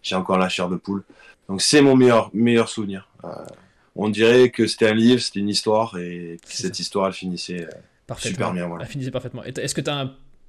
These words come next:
Speaker 2: un mauvais souvenir, euh, quand même, euh, chez nous ?
Speaker 1: Bah, mon mauvais souvenir, même si c'est pas vraiment un mauvais souvenir, mais c'est, c'est ma fracture du, du tibia au, à Gerland,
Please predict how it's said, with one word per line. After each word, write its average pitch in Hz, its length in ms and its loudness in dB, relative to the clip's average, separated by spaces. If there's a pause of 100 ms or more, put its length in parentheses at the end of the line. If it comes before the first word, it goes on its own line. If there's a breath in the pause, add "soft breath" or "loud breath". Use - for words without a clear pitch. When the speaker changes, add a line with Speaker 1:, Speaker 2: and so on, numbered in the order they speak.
(220)
Speaker 2:
un 135 100 -10
mauvais 151 260 -2
souvenir, 160 400 -6
euh, 160 120 -6
quand 165 120 -8
même, 165 160 -10
euh, 151 160 -8
chez 160 120 -12
nous ? 170 100 -10 (1300)
Speaker 1:
Bah, 120 180 6
mon 143 220 8
mauvais 151 320 6
souvenir, 165 480 6
même 135 140 6
si - 180 -2
c'est 131 160 -4
pas 127 200 2
vraiment 120 640 -2
un - 20 4
mauvais 123 260 0
souvenir, 123 520 -2
mais 95 200 -14
c'est, 98 520 -6
c'est 101 180 -10
ma 101 100 -8
fracture 104 440 -6
du, 98 120 -14
du 95 280 -20
tibia 107 640 4
au, 87 440 -4
à - 140 -8
Gerland, 107 440 -2